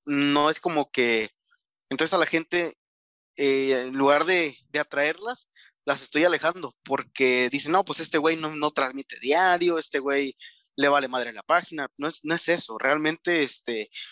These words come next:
no me dedico al cien por ciento a, a la página, y ese es el detalle, pues, lo que yo quiero es atraer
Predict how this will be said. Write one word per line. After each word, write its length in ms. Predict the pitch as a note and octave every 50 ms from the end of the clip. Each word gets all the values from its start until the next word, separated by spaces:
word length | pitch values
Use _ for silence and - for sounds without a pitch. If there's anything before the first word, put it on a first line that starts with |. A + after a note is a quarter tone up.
| - - -
no 240 | C#3 C#3 C#3+ C#3+ D3+
me 120 | E3+ F#3+ E3+
dedico 340 | D3+ C3+ C3+ C3 _ - D3+
al 60 | C3+
cien 240 | - - C#3 C#3 C#3
por 160 | - D3 C3+
ciento 760 | - - C3 B2+ B2 B2+ - _ - C#3 C3 B2+ A#2+ A#2 A#2
a, 260 | A#2 A#2 A2 G#2 - _ _ _ _ _ _ _ _ _
a 80 | - B2+
la 100 | C3 B2
página, 500 | - - G#3 G#3 - G3 D#3 C3+ B2 B2
y 100 | B2 B2+
ese 140 | C3+ - -
es 100 | - -
el 80 | F3 D#3+
detalle, 380 | C#3+ - - D#3 D#3+ D#3+ C#3
pues, 260 | - - B2+ A#2+ - B2+
lo 80 | A#2+
que 140 | _ - C#3+
yo 120 | D3+ D3+
quiero 220 | - F3 F3 E3+ E3
es 100 | D#3+ -
atraer 460 | F3 - C3+ B2+ C3 C#3+ E3 F3